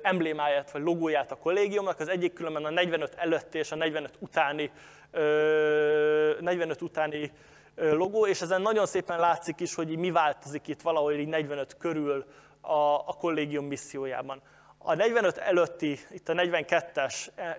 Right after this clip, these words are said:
logón ugye látunk egy paraszt fiatalt, aki egy ilyen kéz tart egy gyertyát, és a gyertyánál olvas a ma-, paraszt fiatal. Alapvetően egy ilyen,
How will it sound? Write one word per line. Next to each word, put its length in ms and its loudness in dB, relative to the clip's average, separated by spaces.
logón 340 0
ugye 160 -2
látunk 380 2
egy 160 -6
paraszt 320 0
fiatalt, 480 0
aki 220 -6
egy 180 -2
ilyen 320 -2
kéz 380 0
tart 240 2
egy 120 -4
gyertyát, 480 0
és 100 -6
a 40 -2
gyertyánál 640 -2
olvas 380 0
a 80 -14
ma-, 160 -8
paraszt 280 -4
fiatal. 300 -8
Alapvetően 520 0
egy 180 -4
ilyen, 420 -2